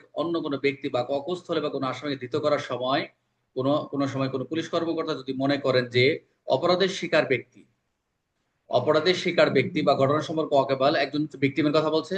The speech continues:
আর ঘটনা সম্পর্কে যিনি জানেন যে আপনি ঘটনা জানেন, আপনি চলেন, ঘটনা নিজ চোখে দেখেছেন এমন ব্যক্তি, এমন কোন ব্যক্তি জবানবন্দি অপরাধের তড়িৎ বিচারের স্বার্থে, যে এই কোন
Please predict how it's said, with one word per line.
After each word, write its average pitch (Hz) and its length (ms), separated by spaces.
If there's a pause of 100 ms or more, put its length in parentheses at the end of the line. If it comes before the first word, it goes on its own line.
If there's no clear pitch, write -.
আর 123 140
ঘটনা 139 220
সম্পর্কে 139 280
যিনি 135 160
জানেন 123 300 (100)
যে 123 60
আপনি 123 260
ঘটনা 131 220
জানেন, 135 200
আপনি 117 160
চলেন, 113 280 (680)
ঘটনা 147 280
নিজ 165 180
চোখে 160 200
দেখেছেন 147 340
এমন 147 220
ব্যক্তি, 135 240
এমন 151 200
কোন 156 160
ব্যক্তি 156 280
জবানবন্দি 156 460
অপরাধের 143 400
তড়িৎ 190 200
বিচারের 180 300
স্বার্থে, 117 280
যে - 200
এই 165 160 (220)
কোন 226 140